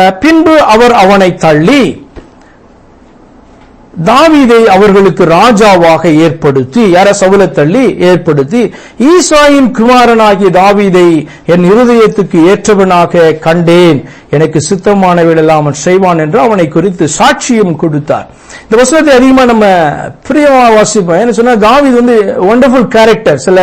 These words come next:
தவறுகளை அவன் செய்திருந்தால் கூட, தேவனுடைய மனிதர்கள்லாம் ஒரு, ஒரு அற்புதமான ஒரு கேரக்டர் தாவீது. அநேகர் அவனை குறித்து பிரசங்கம் பண்ணுவாங்க. ஆனால் ஏன் ஆண்டவர் அவனை தன்னுடைய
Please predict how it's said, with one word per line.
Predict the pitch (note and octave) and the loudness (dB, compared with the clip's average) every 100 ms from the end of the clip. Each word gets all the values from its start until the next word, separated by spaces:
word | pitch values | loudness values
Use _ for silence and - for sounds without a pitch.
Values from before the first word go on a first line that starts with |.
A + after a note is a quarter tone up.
| E3+ | 0
தவறுகளை | F#3+ A#3 B3+ A3+ A3 | 0 2 2 4 2
அவன் | G#3 F#3+ | 2 0
செய்திருந்தால் | E3+ A3 A3+ G#3 G3 F3+ | 0 0 2 0 0 -2
கூட, | A3+ C4 B3 E3 - - - D#3+ | -2 0 0 -2 -8 -20 -8 -4
தேவனுடைய | E3+ A#3+ B3+ A#3+ A3+ A3 | 2 2 4 2 4 2
மனிதர்கள்லாம் | F#3+ G3+ A#3+ A3 G#3+ G#3 A#3+ A#3 | 2 0 2 2 2 0 0 0
ஒரு, | G3+ F#3+ | 0 0
ஒரு | F#3 | 2
அற்புதமான | F3 E3+ F3+ B3+ B3+ B3 A#3 | 2 0 0 -2 0 0 0
ஒரு | G#3 | 0
கேரக்டர் | F#3+ G3+ G#3 F3+ G3 E3+ D#3 | 2 0 0 0 -2 -2 -2
தாவீது. | E3 F#3 G3 G3 | 0 2 0 0
அநேகர் | G#3 G3 C4 C#4 B3+ | 0 0 0 2 2
அவனை | A#3 G#3+ | 2 2
குறித்து | G#3+ G#3+ G#3 | 0 0 -2
பிரசங்கம் | - G3+ F3 | -2 -2 -2
பண்ணுவாங்க. | D#3+ C#3+ - - | -2 -4 -8 -12
ஆனால் | - D#4 B3+ | -4 0 0
ஏன் | D4 G4+ F4+ | 2 2 2
ஆண்டவர் | D#4 D4+ C#4 B3+ | 2 2 2 2
அவனை | A3+ A3 A3 G#3 E3+ | 2 2 2 0 0
தன்னுடைய | F#3+ G#3 G3 F#3+ | 0 0 2 2